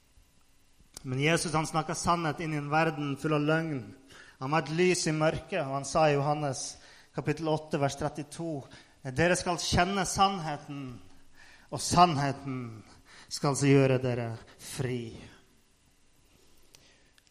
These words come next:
Og på grunn av de her ordene så ønsker de å drepe han. Hvem var den her mannen som skulle fortelle de sannheten? De ville ikke høre av det.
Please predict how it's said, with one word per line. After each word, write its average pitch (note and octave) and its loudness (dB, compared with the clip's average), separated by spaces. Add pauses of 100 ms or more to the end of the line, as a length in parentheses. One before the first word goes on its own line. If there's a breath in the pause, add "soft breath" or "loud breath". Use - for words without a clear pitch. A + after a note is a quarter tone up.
(120)
Og A#2+ -8
på C#3 2
grunn D3 4
av C#3 0
de C3 0
her C#3 -2
ordene C#3+ 0
så D3 -10
ønsker C#3+ -10
de C#3+ -4
å C3 -6
drepe C3+ -8
han. A2+ -14 (1600 loud breath)
Hvem C#3 -2
var C#3 2
den C#3 -4
her C#3+ -4
mannen D3 -4
som C#3 -6
skulle C#3 -8
fortelle D3+ 0
de D3+ 0
sannheten? D3+ -2 (2000 soft breath)
De B2 -6
ville A#2 -4
ikke A#2 -10
høre C3 -8
av C3 -12
det. A2+ -16